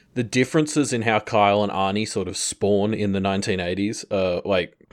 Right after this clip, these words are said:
like, you know, Arnie just sort of spawns and immediately starts killing and overpowering people, whereas, like, Kyle is, like, running from the police and, like, fending for scraps, and it so just, like, mirrors the dynamic that we get the impression of exists in the future.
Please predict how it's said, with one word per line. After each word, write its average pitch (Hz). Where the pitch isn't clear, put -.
like, 113
you 113
know, 110
Arnie 117
just 113
sort 107
of 98
spawns 104
and 104
immediately 101
starts 98
killing 101
and 98
overpowering 95
people, 98
whereas, 92
like, 90
Kyle 101
is, 101
like, 95
running 110
from 107
the 104
police 101
and, 95
like, 95
fending 98
for 107
scraps, -
and 92
it 92
so 95
just, -
like, 98
mirrors 101
the 104
dynamic 95
that -
we 98
get 101
the 92
impression 95
of 90
exists 98
in 98
the 87
future. -